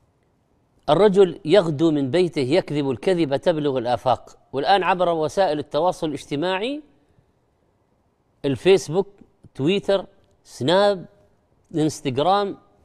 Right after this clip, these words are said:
تيليجرام، و-، خلاص الكذبة تبلغ الآفاق،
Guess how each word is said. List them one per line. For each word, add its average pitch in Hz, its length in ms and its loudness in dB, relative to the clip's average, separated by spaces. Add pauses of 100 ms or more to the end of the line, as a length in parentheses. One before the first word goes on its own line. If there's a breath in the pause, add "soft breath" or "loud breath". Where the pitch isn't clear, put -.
تيليجرام، 170 800 0 (180)
و-، 170 100 -2 (720)
خلاص - 420 0
الكذبة 247 480 2
تبلغ 226 400 2
الآفاق، 214 580 0